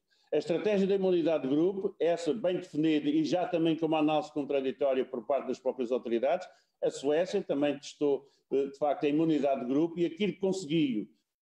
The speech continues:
não fechando, não se confinando, aquilo que conseguiu foi apenas três por cento da população com imunidade de grupo. Isso não, não, não traz resultados nenhuns, não traz nenhuma segurança para a população sueca. O número de casos da Suécia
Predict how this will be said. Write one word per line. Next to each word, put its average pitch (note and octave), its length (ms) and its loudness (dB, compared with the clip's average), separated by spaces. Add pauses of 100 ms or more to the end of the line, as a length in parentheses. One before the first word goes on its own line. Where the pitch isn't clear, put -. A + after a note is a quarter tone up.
(140)
não G#3 220 2
fechando, C3+ 480 0
não F3+ 200 2
se G3 80 -4
confinando, D3+ 800 2 (240)
aquilo F3 240 0
que - 80 -6
conseguiu D#3+ 320 0
foi E3 120 2
apenas D#3+ 260 0
três A3 400 -2
por F3 180 -4
cento E3 240 -2
da D#3 80 0
população B2+ 640 -2 (260)
com C#3 240 2
imunidade B2+ 520 2
de - 20 -2
grupo. A2 240 0
Isso - 240 -6
não, B2+ 240 2
não, A#2 320 2
não A#2+ 180 0
traz B2+ 220 0
resultados G#2+ 460 -2
nenhuns, C#3 240 -2
não C#3+ 100 -2
traz C3 240 -2
nenhuma G3+ 240 2
segurança D3+ 460 -2
para C#3 200 2
a B2 40 2
população B2 440 -2
sueca. E3 520 0 (340)
O D3+ 100 2
número G#3 300 2
de - 100 -12
casos D3+ 360 0
da D#3+ 120 2
Suécia C#3+ 680 0